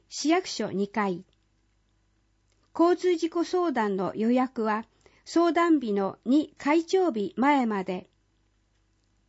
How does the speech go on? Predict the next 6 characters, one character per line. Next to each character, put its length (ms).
結 220
婚 280
相 280
談。 320
二 300
日 320